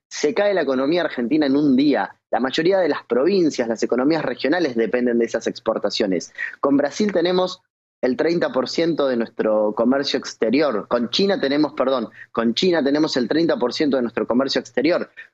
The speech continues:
¿Cómo podemos prescindir del treinta por ciento de nuestro comercio exterior?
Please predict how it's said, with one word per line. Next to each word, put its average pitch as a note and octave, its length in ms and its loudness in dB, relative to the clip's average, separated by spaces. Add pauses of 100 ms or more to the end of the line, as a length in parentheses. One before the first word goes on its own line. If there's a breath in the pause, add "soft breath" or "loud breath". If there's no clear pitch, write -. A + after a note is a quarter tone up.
(140)
¿Cómo G#3 460 -2
podemos E3 500 0
prescindir C#3+ 640 0
del A#2 180 0
treinta A#2+ 320 0
por A2 160 -2
ciento A2+ 280 0
de G#2+ 100 2
nuestro G#2+ 300 -2
comercio A2 360 0
exterior? F#2+ 540 -2